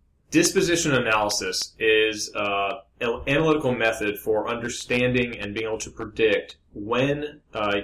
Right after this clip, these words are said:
an equipment owner needs to sell their equipment to be most profitable. It is, uh, really, really crucial, especially for equipment managers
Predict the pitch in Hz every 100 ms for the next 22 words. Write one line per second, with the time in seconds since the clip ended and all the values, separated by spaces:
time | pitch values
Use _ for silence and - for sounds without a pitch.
0 | - _ 117 110 135 135 117 117 117 113
1 | 107 - - 104 - - 131 127 117 110
2 | 107 101 - 101 104 98 104 110 107 107
3 | 107 - - 98 95 - - - - _
4 | _ _ - - 117 117 117 120 113 110
5 | 113 110 104 - 101 101 101 113 117 160
6 | 170 143 120 127 120 - 123 113 113 135
7 | 127 131 113 104 - 123 110 104 107 113
8 | 127 127